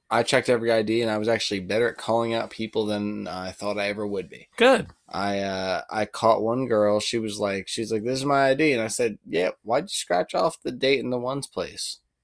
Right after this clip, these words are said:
Speaker 1: Like, you know, I used my
Speaker 2: <laughs>
Speaker 1: teacher talk.
Speaker 2: They, they try the old
Speaker 1: And they're like,
Speaker 2: scratch
Speaker 1: "What do you,
Speaker 2: off.
Speaker 1: what do you mean?" It was like, it's, it, at the time, she was like, "Oh, it's, it's ninety-nine." And I was like, "No, it's not."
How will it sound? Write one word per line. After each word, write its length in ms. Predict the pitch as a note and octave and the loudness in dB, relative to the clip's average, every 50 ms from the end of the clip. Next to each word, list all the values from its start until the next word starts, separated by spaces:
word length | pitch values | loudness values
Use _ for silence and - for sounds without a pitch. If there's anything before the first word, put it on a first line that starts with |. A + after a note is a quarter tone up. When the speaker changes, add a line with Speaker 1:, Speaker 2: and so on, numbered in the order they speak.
| _ - | _ -2
Speaker 1:
Like, 220 | A2+ A2 G#2 - | -2 0 0 2
you 80 | - G#2+ | 2 2
know, 140 | G#2 G2+ G#2+ | 4 4 2
I 200 | - F#2+ C3 C#3+ | 2 6 6 8
used 180 | D3+ C#3+ B2+ | 6 8 8
my 100 | C#3+ C#3 | 6 6
Speaker 2:
<laughs> 100 | C3+ - | 6 6
Speaker 1:
teacher 240 | F3 G3 - D#3+ C3 | 4 4 6 4 4
talk. 160 | G#2 - A2 | 4 6 6
Speaker 2:
They, 120 | C#3+ C#3 C3+ | 6 6 6
they 240 | C3 - D3+ D3 C#3+ | 6 6 6 6 8
try 260 | - - D#3 D3 D3 | 8 6 8 8 8
the 160 | D3 C#3+ C#3 | 8 8 8
old 380 | C#3 C3+ B2+ B2 B2 A#2 A2 G#2+ - | 8 8 8 8 6 6 4 6 6
Speaker 1:
And 160 | D#3 E3 F3 - | 8 8 8 8
they're 80 | C#3+ | 8
like, 220 | C#3 C#3+ D3+ D#3 - | 8 8 8 6 6
Speaker 2:
scratch 60 | - C3 | 6 6
Speaker 1:
"What 60 | - - | 8 8
do 40 | G#2 | 8
you, 60 | G2+ | 6
Speaker 2:
off. 100 | - - | 6 8
Speaker 1:
what 80 | A3 A#3+ | 8 6
do 60 | B3+ C4 | 6 6
you 100 | B3+ B3+ | 2 2
mean?" 420 | C4 C#4 C#4 B3+ A3 F#3 D#3+ C#3+ | 2 2 4 4 4 4 2 2
It 60 | D3 D#3 | 2 0
was 120 | E3 E3 | 0 0
like, 140 | G3 G3 F#3 | -2 -2 -4
it's, 140 | G3+ E3+ F3+ G3 - _ _ _ | -4 -6 -8 -10 -12 _ _ _
it, 300 | - G3+ G3+ G3 F#3 C#3+ A#2 A2+ - - - - - _ D#2+ - | 0 2 2 2 0 -2 -6 -10 -10 -12 -16 -20 -20 _ -14 -12
at 140 | C#3 C3 - | -12 -8 -6
the 80 | C#3 C3 | -6 -6
time, 460 | - - D3 D3+ D3+ D3 C#3+ - - | -2 0 2 2 2 0 -2 -6 -10
she 160 | - - D#3 | -10 -8 -8
was 100 | D#3 E3+ | -6 -6
like, 200 | E3+ E3 D#3 - - | -6 -8 -6 -6 -4
"Oh, 260 | - - F#4+ - - | -4 -2 0 0 0
it's, 600 | A#3+ F3 - - - - - - - - - - _ _ _ _ _ _ _ | 0 -2 -4 -6 -8 -6 -8 -8 -10 -14 -18 -20 _ _ _ _ _ _ _
it's 460 | - F3 E3 E3 - - - D#4 D#4 - - | -2 -2 -2 -2 -4 -4 -4 -4 -4 -6 -6
ninety-nine." 1700 | G3+ F#3+ D#3 E3 F#2 - G2+ G2 G2+ F#2 F#2 F#2+ G2 G2 G2 G2 F#2 F2+ F#2 G2 G2 F#2 F2+ E2 C#3 C3 A2+ G#2 G2+ G2+ A2+ A2 G2+ G2+ | -6 -4 -2 -2 -2 -2 -2 -2 -4 -6 -6 -4 -4 -4 -4 -4 -2 -2 0 0 0 2 2 0 0 -2 -2 -4 -6 -8 -8 -10 -8 -8
And 120 | G#2+ A#2+ | -8 -8
I 80 | C3 C#3 | -8 -8
was 140 | C#3 C3 B2+ | -10 -10 -10
like, 160 | B2+ B2 - | -12 -10 -8
"No, 200 | D3 D3 D3+ D#3+ | -6 -6 -4 -4
it's 220 | E3+ D#3+ - - - | -4 -6 -6 -6 -4
not." 480 | D#3 E3 D#3+ C#3 G#2 F#2+ - - B1+ | -2 -2 -2 -2 -4 -4 -6 -8 -10